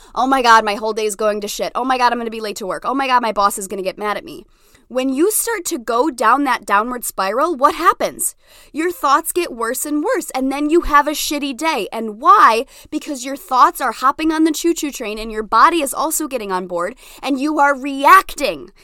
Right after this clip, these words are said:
to everything around you. And when you do that, you are giving your gold coins away. You're throwing a coin at the fact that you were late. You're throwing a coin at the fact that your boss is gonna get mad at you. And what happens is you move throughout the day,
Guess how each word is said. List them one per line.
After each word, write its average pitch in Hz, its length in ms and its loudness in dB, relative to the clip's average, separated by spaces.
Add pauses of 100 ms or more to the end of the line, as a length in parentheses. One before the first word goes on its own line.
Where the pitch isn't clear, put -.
(140)
to - 240 0
everything 311 640 -2
around 285 420 2
you. 208 140 -6
And 247 180 -8
when 269 160 -2
you 277 140 -4
do 349 320 -2
that, 262 180 2
you 277 160 -4
are 294 120 2
giving 320 500 0
your 359 160 0
gold 277 480 0
coins 277 480 -4
away. 254 440 0 (520)
You're 269 140 -4
throwing 302 460 2
a 320 60 -4
coin 311 320 0
at 285 80 -4
the 285 80 -6
fact 254 300 0
that 262 80 -14
you 262 80 -10
were 247 100 -4
late. 220 220 -6
You're 226 100 -8
throwing 302 420 0
a 311 60 -2
coin 320 340 -2
at 262 80 -6
the 247 60 -8
fact 247 240 -2
that 254 100 -10
your 240 120 -8
boss 240 260 -6
is 226 80 -14
gonna 240 160 -8
get 233 140 -12
mad 233 180 -8
at 240 80 -12
you. 175 180 -10 (220)
And 311 160 -2
what 311 140 0
happens 330 440 -4
is 269 140 -8
you 277 140 -4
move 311 260 -2
throughout 285 360 -2
the 240 60 -8
day, 302 460 -4